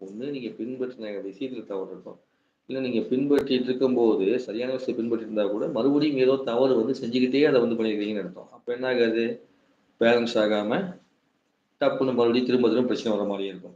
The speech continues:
அதனாலதான் "எல்லாத்துலயும் வைத்தியம் பார்த்துட்டேன், எனக்கு சரியாகல. எல்லாத்துலயும் வைத்தியம் பார்த்துட்டேன், சரியாகல." அப்படின்னு எத்தனையோ பேரு சொல்லி நான் கேள்விப்பட்டிருக்கிறேன். நீங்களும் கேள்விப்பட்டிருப்பீங்க. அதனால "அப்படியே எடுத்து போன்னு விட்டுட்டேங்க"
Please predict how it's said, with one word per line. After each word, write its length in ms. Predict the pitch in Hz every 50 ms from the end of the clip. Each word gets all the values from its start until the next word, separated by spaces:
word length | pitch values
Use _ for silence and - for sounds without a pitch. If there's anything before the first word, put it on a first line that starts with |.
| _ _ _
அதனாலதான் 420 | _ - 123 123 127 139 139 113
"எல்லாத்துலயும் 480 | 101 101 117 120 131 147 147 165 156 147
வைத்தியம் 280 | 139 127 135 135 123 123
பார்த்துட்டேன், 300 | 117 110 107 113 110 104
எனக்கு 200 | 104 98 90 -
சரியாகல. 420 | 98 101 101 98 98 95 90 87
எல்லாத்துலயும் 440 | 87 92 104 117 123 123 - 143 131
வைத்தியம் 240 | 127 127 123 120 113
பார்த்துட்டேன், 320 | 117 110 107 - 107 101 92
சரியாகல." 360 | 98 101 101 101 101 95 92 90 - - _ _ _ _ _ _ _ _ _
அப்படின்னு 300 | - 113 107 120 135 123
எத்தனையோ 420 | 107 101 - - 117 117 120 123 123
பேரு 260 | 120 110 101 107 135 190 92 -
சொல்லி 380 | - - 110 107 110 117 131 135
நான் 320 | 110 98 98 104 120 123 - -
கேள்விப்பட்டிருக்கிறேன். 800 | 104 104 110 104 101 - 92 90 - - 101 95 92 110 165 175 -
நீங்களும் 360 | 110 110 123 120 120 127 123
கேள்விப்பட்டிருப்பீங்க. 720 | 104 101 98 95 95 95 92 92 95 90 92 90 92 98 127 156 - _ _ _ _ _ _ -
அதனால 240 | - 127 143 143 135
"அப்படியே 320 | 127 127 127 127 135 147
எடுத்து 200 | 147 143 143 147
போன்னு 220 | 135 143 143 139 131
விட்டுட்டேங்க" 380 | 127 123 139 139 131 127 127